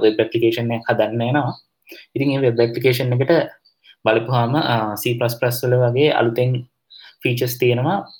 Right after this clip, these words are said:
අ, රස්ට් කියන ලැන්ග්වේජ් එක. ඉතින්, අ, මේ රස්ට් කියන ලැන්ග්වේජ් එක පොඩ්ඩක් මුලින්ම ඉගෙන ගන්න පටන් ගන්න කෙනෙක්ට සමහර විට ඉගෙන ගන්න වෙලා යන්න පුළුවන්. ඉගෙන ගන්න අමාරු වෙන්න පුළුවන්. ඉතින් මේ වගේ ලැන්ග්වේජ් එකක්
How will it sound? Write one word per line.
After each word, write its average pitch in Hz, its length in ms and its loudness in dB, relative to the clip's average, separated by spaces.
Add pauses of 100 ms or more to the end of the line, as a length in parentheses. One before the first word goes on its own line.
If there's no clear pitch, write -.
(120)
අ, 120 60 0 (360)
රස්ට් 117 280 -4
කියන 156 180 2
ලැන්ග්වේජ් 107 380 -2
එක. - 160 -12 (1120)
ඉතින්, 147 260 0
අ, 117 140 -2
මේ 117 160 -4
රස්ට් 117 280 -4
කියන 165 160 0
ලැන්ග්වේජ් 151 300 -2
එක 190 300 -4 (520)
පොඩ්ඩක් 156 360 0 (320)
මුලින්ම 139 320 0 (560)
ඉගෙන 143 160 -4
ගන්න 147 280 -2
පටන් 135 240 -2
ගන්න 135 220 -4
කෙනෙක්ට 127 260 -4
සමහර 131 360 -2
විට 123 160 0 (120)
ඉගෙන 127 200 -4
ගන්න 123 240 0
වෙලා 117 260 0
යන්න 123 220 -4
පුළුවන්. 160 260 0 (380)
ඉගෙන 127 140 0
ගන්න 127 180 2
අමාරු 120 280 0
වෙන්න 135 160 -2
පුළුවන්. 127 160 0
ඉතින් 147 240 0
මේ 120 160 -2
වගේ 147 200 0
ලැන්ග්වේජ් 165 420 0
එකක් 160 180 -2